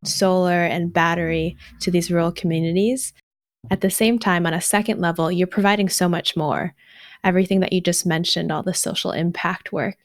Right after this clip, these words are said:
that really brings it to life and really brings it full circle.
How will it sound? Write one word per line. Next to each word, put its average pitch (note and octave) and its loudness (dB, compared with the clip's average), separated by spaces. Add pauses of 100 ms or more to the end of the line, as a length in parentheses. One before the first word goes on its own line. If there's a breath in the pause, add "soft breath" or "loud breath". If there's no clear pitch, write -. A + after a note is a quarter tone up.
(540 loud breath)
that - 0
really F#3+ 4
brings F3 0
it - -2
to F3 -4
life E3 0
and F#3+ 2
really D#3+ -2
brings E3 -6
it - -10
full - -6
circle. G#3+ -4